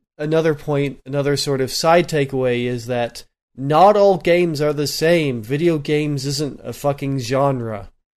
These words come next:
I've had this argument with people, I'll say that. Video game,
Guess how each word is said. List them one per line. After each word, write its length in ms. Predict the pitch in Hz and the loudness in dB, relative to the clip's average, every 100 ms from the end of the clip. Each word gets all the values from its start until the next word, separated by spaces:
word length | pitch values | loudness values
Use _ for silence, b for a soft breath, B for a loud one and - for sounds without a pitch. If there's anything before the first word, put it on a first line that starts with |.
| _ _ 117 | _ _ -16
I've 140 | 123 | -4
had 180 | 147 143 | -2 -2
this 140 | 135 | 0
argument 400 | 147 143 127 123 | 0 0 -2 -4
with 120 | 117 - | -6 -6
people, 280 | 117 107 | -10 -10
I'll 80 | 107 | -10
say 220 | - 127 | -10 -8
that. 280 | 117 117 110 _ _ _ _ 110 | -8 -8 -10 _ _ _ _ _
Video 400 | 127 160 202 185 | -8 0 2 4
game, 540 | 180 180 180 180 | 2 2 2 -2